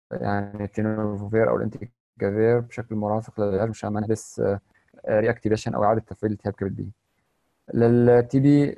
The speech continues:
ممكن في توصيات بص-، ما يعني حافظة حاليًا، لكن إذا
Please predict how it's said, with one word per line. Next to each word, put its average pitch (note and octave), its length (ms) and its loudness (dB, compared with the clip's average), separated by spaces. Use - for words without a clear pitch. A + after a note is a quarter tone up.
ممكن B2 640 -2
في A#2+ 120 -4
توصيات A2 480 -2
بص-، - 240 -16
ما G#2 520 0
يعني G2 220 -4
حافظة G2 340 -4
حاليًا، G#2 600 -6
لكن A2+ 420 0
إذا A2 160 0